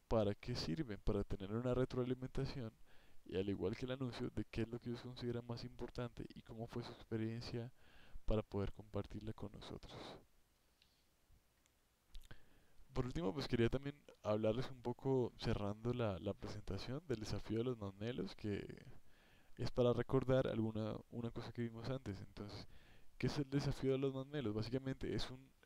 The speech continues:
eh, una actividad que se realiza con varios grupos de personas para probar su desempeño. Entonces, para explicarme un poco mejor qué es lo que, en qué consiste. Eh,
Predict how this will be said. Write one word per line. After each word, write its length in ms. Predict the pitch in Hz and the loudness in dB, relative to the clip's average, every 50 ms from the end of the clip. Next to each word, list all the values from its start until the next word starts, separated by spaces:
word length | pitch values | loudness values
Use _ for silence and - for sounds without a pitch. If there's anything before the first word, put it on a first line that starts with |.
| - - | -8 -2
eh, 500 | - 113 127 139 139 135 131 131 127 120 - - _ _ _ _ _ _ | 0 2 4 4 4 4 2 0 -2 -4 -8 -12 _ _ _ _ _ _
una 180 | - 139 143 147 | -6 -2 0 0
actividad 460 | 143 - 151 147 147 143 139 135 143 | 0 0 0 0 2 4 2 2 2
que 140 | - - 143 | 0 -2 -2
se 140 | 120 127 123 | 0 0 0
realiza 580 | 120 120 117 120 117 117 120 - 120 139 165 - - - - - - - - - - - - - - - - | 2 2 2 4 2 2 2 2 -2 -2 -4 -8 -14 -20 -20 -20 -20 -20 -20 -20 -20 -20 -18 -14 -14 -10 -6
con 220 | - 117 110 107 | -4 -4 0 6
varios 320 | 107 104 104 110 117 120 | 6 8 8 8 6 6
grupos 580 | 120 120 120 113 - - 120 120 123 123 - - - - - | 4 2 0 -2 0 4 4 4 4 2 0 -6 -8 -2 0
de 100 | 127 123 | 0 0
personas 840 | - - 110 - - - 127 117 110 107 143 175 - - - - - - _ _ _ _ _ _ _ _ _ - - _ - | 2 2 0 0 0 0 -2 -2 -2 -4 -4 -4 -6 -8 -8 -12 -14 -18 _ _ _ _ _ _ _ _ _ -20 0 _ 8
para 200 | 120 113 113 - | 8 8 8 6
probar 340 | - 110 107 104 104 101 | 6 6 8 8 6 6
su 140 | - - 120 | 4 2 2
desempeño. 500 | 113 110 - 104 - - 123 120 104 87 | 2 0 0 -4 -2 -2 -2 -2 -2 -4
Entonces, 420 | 82 - - - 98 101 104 - - | -10 -10 -10 -10 -10 -8 -8 -8 -2
para 180 | - - 107 110 | 4 4 4 4
explicarme 380 | - - 104 - 117 117 131 | 4 0 -2 0 0 0 0
un 80 | 139 139 | -2 -6
poco 200 | - 139 - - | -6 -6 -6 -6
mejor 300 | 139 135 127 131 131 - | -4 -2 0 0 0 0
qué 160 | - - 139 | 2 2 2
es 60 | 135 | 2
lo 100 | 135 135 | 2 0
que, 140 | - - 110 - | -4 -4 -6 -6
en 120 | - 123 | -6 -8
qué 180 | 117 - - - | -6 -4 -4 -2
consiste. 560 | - 127 127 120 - 110 - - - 101 113 - - - - - - - - - - - - - - - - - - - | -2 -2 -4 -4 -6 -8 -10 -10 -10 -12 -12 -12 -14 -14 -14 -14 -14 -14 -14 -14 -14 -14 -14 -16 -16 -18 -20 -20 -8 -2
Eh, 400 | - 113 110 110 110 110 110 | 2 4 4 6 6 6 4